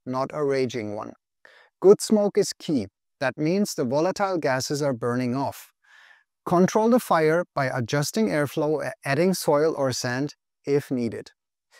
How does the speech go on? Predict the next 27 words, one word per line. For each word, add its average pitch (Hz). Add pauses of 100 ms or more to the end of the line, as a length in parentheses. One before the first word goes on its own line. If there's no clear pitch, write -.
(280)
Once 175
the 254
material 202
is 123
dark 131
and 131
crumbly, 151 (240)
it's 139
time 156
to 214
quench 147
the 117
fire. 110 (100)
Use 208
water 160 (320)
to 131 (100)
put 170
it 175
out 175
completely, 135 (320)
and 127
then 123
let 135
the 180
biochar 131
cool. 110 (880)
Finally, 214